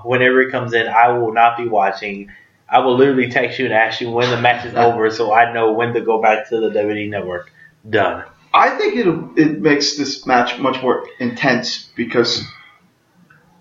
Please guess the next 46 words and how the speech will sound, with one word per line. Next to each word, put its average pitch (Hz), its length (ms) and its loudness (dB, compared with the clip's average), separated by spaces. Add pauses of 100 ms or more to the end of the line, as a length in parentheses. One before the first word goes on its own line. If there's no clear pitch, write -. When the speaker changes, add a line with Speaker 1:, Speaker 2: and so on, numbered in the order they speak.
(180)
Speaker 2:
who - 200 -10
wants 175 480 -2
to - 480 -8 (180)
who 160 80 -8
wants 165 260 -2
to 156 80 0
lose? 151 240 0
Nobody 165 300 4
wants 135 200 -2
to 123 80 -4
lose 123 280 -4
this 143 180 -4
match. 117 220 -2
If, 135 100 2 (160)
if 160 100 4
any 240 180 -2
match 214 420 2
Speaker 1:
I 175 80 2
don't 240 120 2
even 208 100 0
want, 190 260 -2 (140)
I 196 80 4
wouldn't 247 240 -2
even 165 160 0
be 175 160 4
in 180 80 4
this 143 160 0
match. 120 340 2
I 156 120 2
would 180 200 0
just, 160 300 -2
I 160 80 6
would 170 240 2
pull 175 240 4
a 139 60 4
C 160 200 2
M 151 160 2
Punk 147 180 4
and 143 80 -4
say, 143 80 0
"I'm 131 140 0
going 131 320 4
home. 123 400 2
Speaker 2:
<laughs> 131 40 -2
You're 123 100 -2
going 120 120 -6